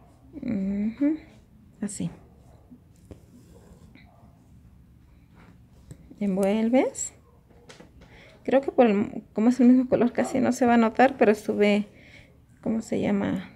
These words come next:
Tentada a poner el otro, pero como que está muy triste, digo yo. Llegas a esta orilla,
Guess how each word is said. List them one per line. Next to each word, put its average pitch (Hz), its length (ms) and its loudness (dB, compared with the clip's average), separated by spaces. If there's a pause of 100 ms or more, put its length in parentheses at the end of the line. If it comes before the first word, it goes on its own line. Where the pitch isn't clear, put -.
(120)
Tentada 208 440 0
a 233 80 -2
poner 208 280 0
el 208 180 0
otro, 262 400 -2 (760)
pero 254 220 0
como 214 200 -2
que - 80 -14
está - 180 -6
muy 214 240 2
triste, 208 680 -4 (320)
digo 208 400 -4
yo. 175 160 -6 (2000)
Llegas 226 440 0
a 240 40 -4
esta 233 180 -4
orilla, 247 300 4